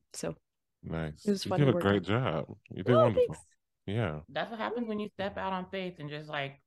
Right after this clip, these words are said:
Speaker 3: put yourself out there.
Speaker 1: Mm-hmm.
Speaker 2: Yeah, absolutely.
Speaker 1: Yeah.
Speaker 2: So who or what would you say inspired you to create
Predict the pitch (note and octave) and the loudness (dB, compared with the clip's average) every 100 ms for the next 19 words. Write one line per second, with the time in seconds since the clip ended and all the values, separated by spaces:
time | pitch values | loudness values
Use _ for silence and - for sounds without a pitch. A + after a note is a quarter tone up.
0 | _ _ _ F#3 D#3 E3+ D#3+ D#3+ D#3 E3 | _ _ _ -2 -2 0 0 0 -2 -2
1 | D3 C3 C3+ _ _ _ _ _ - A3 | -6 -8 -10 _ _ _ _ _ 4 6
2 | F#3+ - _ _ _ _ D#2+ F2 D2 C#2+ | 4 -2 _ _ _ _ -4 -4 -4 -4
3 | - - E2+ D#2 D#2 D2 _ - - F#3+ | -6 -4 -2 -2 -4 -10 _ -20 -6 -4
4 | F#3+ F#3 B2 A2+ A2 G#2+ G#2 B1 F#2 F2+ | -2 2 6 8 8 8 4 0 -6 4
5 | C3+ D3 B2 G2+ G2+ F#2 G#2 G2 F2+ E2+ | 6 6 6 6 6 8 6 6 4 0
6 | F#2+ - F#2 E2+ E2 - F2+ F2+ F2 D#2+ | -4 2 2 2 0 -2 4 6 4 2
7 | D#2+ D#2 - D#2+ - D#2+ D#2+ C#2+ | -2 -4 -2 -4 -2 -2 -2 -4